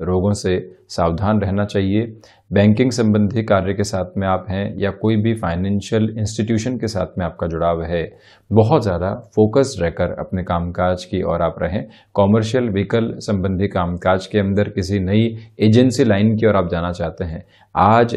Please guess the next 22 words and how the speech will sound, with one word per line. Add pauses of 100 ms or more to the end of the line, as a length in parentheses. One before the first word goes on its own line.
निर्णय
में
थोड़ा
सा (440)
रुक
कर
चलना
आपके
लिए (260)
ज़्यादा (420)
आवश्यक
रहेगा। (300)
मेष
राशि
के
जातकों
के
लिए (260)
आजीविका
के (300)
नए
माध्यम